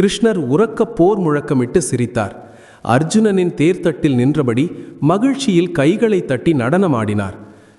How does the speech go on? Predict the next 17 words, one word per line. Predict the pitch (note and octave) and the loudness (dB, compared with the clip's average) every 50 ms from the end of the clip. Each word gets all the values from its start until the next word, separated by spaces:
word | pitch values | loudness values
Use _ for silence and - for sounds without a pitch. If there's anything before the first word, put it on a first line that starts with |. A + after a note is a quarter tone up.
| _ - | _ -2
கண்களில் | - C#3 D#3 G3 G3 G#3+ G3 G3 F3+ D#3+ | 0 2 2 2 2 2 2 2 0 0
கண்ணீர் | - C#3 B2+ C3+ D#3+ G3 G#3+ G#3 E3 D#3 | -2 0 0 2 2 2 2 2 0 0
மல்க | C#3 C3+ C#3 C3+ C#3+ D3+ F3+ - - - - - - - | 0 0 0 0 0 0 -2 -4 -10 -14 -16 -14 -6 -2
அர்ஜுனனை | C3+ D3 E3+ E3 A3+ A#3 G#3+ F3 D3 D3 F3 - | 0 0 2 2 2 2 2 2 2 0 0 -2
தழுவி | - B2 C3+ F3 G3 F#3 F3 | 0 0 2 2 2 0 -2
கொண்டார். | - - B2 A2+ G#2 G2+ F#2+ G2 - - - - - - - _ _ _ _ _ | -2 -2 -2 -2 -2 -4 -6 -8 -12 -18 -20 -20 -20 -20 -20 _ _ _ _ _
அர்ஜுனன் | - D#3 F#3+ A3 G#3 B3+ B3 A#3+ A3+ | 0 2 2 2 2 2 2 2 2
அவரை | G#3+ F3+ D3 D3 C#3 C3 | 0 0 0 0 0 0
ஆச்சரியத்துடன் | A#2+ A#2+ D3+ G3+ - - G#3+ G3+ F3 - C3+ A#2 B2 D#3 F3+ | 2 2 0 0 0 0 0 0 0 0 0 0 0 0 0
பார்த்தான். | - C3 A2+ G#2 - - G#2 F2+ F2+ - - - - - - - _ _ _ - A2+ | 0 -2 -2 -2 -4 -4 -6 -6 -8 -10 -16 -20 -20 -20 -20 -20 _ _ _ -2 0
"மதுசூதனா, | G#2+ G#2+ C#3 E3+ - - F3+ D#3 E3 D#3 E3 F#3+ G#3 - - - - - - - | 2 2 2 2 2 2 2 2 2 0 0 -2 -4 -8 -12 -16 -18 -20 -8 -2
இப்படிப்பட்ட | C#3+ D3 - C#3+ C4 C4 C4 B3+ - A3+ F3+ - F3+ | 0 0 0 2 0 0 0 0 0 0 0 0 2
நேரத்தில் | D#3+ D#3+ F3+ G#3+ A3+ A3+ A#3 A3 G#3 D3+ A#2 | 2 2 2 0 0 0 -2 -2 -2 0 2
ஏன் | A#2+ C#3 G3+ B3+ A#3 | 2 2 2 2 2
இவ்வளவு | F#3+ D#3 C#3 D#3 G#3 A#3 A#3 A3+ G#3 | 0 0 0 0 0 2 2 0 0
மகிழ்ச்சி | F3 D#3+ D#3 A3+ G#3+ - - G3 | 0 0 0 -2 -2 0 0 0
அடைகிறீர்கள்? | F3 E3 E3+ E3+ D#3 E3+ E3+ E3 D3+ D3+ D#3 | 2 2 0 0 2 2 2 2 2 0 0